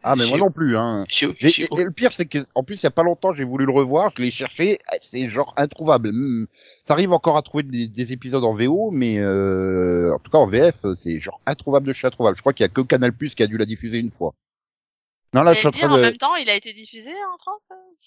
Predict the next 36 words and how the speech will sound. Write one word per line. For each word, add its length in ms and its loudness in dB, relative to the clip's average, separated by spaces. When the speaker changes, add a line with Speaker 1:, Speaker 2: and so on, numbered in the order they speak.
Speaker 2:
Vraiment, 480 -2
euh, 180 -18
je, 300 -8
Speaker 1:
Ah, 60 -14
Speaker 2:
j'ai, 260 0
j'ai 80 -6
Speaker 1:
attends, 140 4
Speaker 2:
très 160 8
Speaker 1:
euh, 120 4
Speaker 2:
peu 80 -6
de, 140 -4
Speaker 1:
la 140 -10
carte 100 -16
Speaker 2:
là, 120 2
Speaker 1:
de 40 -6
Speaker 2:
je 80 -4
suis 260 -4
en 40 -2
Speaker 1:
folie. 100 -2
Speaker 2:
train 80 -4
de 160 -4
gratter 300 -4
pour, 260 -10
euh, 140 -10
j'ai 140 -14
quelques 300 -8
images 180 -4
qui 120 -4
commencent 200 -8
à 60 -4
re-, 260 -4
revenir, 320 -6
mais 340 -8
Speaker 1:
Ah, 180 -6
c'était 360 -2
fun. 760 4